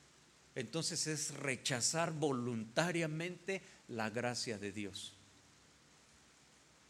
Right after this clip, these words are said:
Cuando su palabra nos dice: "Arrepentíos". La santidad no, eh, eh, no es algo simple. La santidad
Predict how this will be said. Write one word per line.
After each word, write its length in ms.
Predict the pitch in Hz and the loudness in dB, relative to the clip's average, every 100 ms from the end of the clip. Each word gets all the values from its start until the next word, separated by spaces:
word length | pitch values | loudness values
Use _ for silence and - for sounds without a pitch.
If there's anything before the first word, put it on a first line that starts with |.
| - - - - | -20 -20 -16 -4
Cuando 240 | 117 113 | -2 -2
su 220 | 104 120 | -2 -2
palabra 340 | 113 113 135 147 | 0 2 2 0
nos 160 | 135 | -2
dice: 300 | 120 143 151 - | -2 -2 -2 -2
"Arrepentíos". 920 | 110 107 107 101 - 110 101 - - - - - | -2 -2 -2 -4 -4 -6 -6 -8 -12 -16 -16 -4
La 140 | 160 | 2
santidad 600 | 139 165 131 151 175 247 - - | 4 4 4 6 8 6 2 -8
no, 340 | 156 160 220 233 - | 0 4 4 2 4
eh, 160 | 165 202 | 4 6
eh, 280 | 160 156 160 | 4 2 2
no 220 | 151 196 | 2 4
es 160 | 220 233 | 6 6
algo 520 | 233 233 226 233 233 - - | 4 6 10 10 10 0 -2
simple. 720 | - - 254 247 165 208 143 - | 6 6 6 4 2 4 2 2
La 200 | 147 135 | 2 4
santidad 640 | - 143 - 156 190 226 | 4 2 2 6 6 6